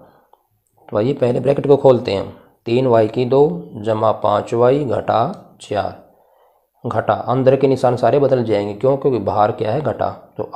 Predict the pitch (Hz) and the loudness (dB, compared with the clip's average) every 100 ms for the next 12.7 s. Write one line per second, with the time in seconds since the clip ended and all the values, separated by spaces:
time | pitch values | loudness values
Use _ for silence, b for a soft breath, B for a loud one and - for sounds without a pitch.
0 | - 107 110 120 117 113 98 95 123 120 | 2 2 2 0 0 0 0 -2 0 0
1 | 117 120 123 139 160 - b b b b | 0 0 0 0 -4 -8 b b b b
2 | b _ _ _ 110 104 110 110 107 110 | b _ _ _ -8 -2 2 4 4 2
3 | 101 101 98 101 113 117 135 147 147 - | 2 2 0 0 -6 -2 4 2 2 -12
4 | B B B B _ - 104 107 98 98 | B B B B _ -14 -6 -2 0 0
5 | 95 110 143 214 - _ - - 113 92 | -2 -2 -4 -6 -16 _ -12 -2 0 0
6 | - - b b b b b b b b | -4 -20 b b b b b b b b
7 | _ _ _ _ _ _ _ _ _ _ | _ _ _ _ _ _ _ _ _ _
8 | _ - 113 101 117 123 127 135 123 127 | _ -8 -6 2 4 4 2 -2 0 2
9 | 120 120 - 120 113 104 101 143 110 - | 2 0 0 2 2 0 -2 -4 -4 -2
10 | 117 120 110 110 110 123 120 139 127 120 | 0 0 2 2 0 -2 2 4 4 2
11 | 107 104 104 107 101 120 127 - - 113 | 0 0 2 2 2 -2 -4 -6 -10 -6
12 | 113 113 104 101 101 101 | -4 -2 -4 -4 -8 -6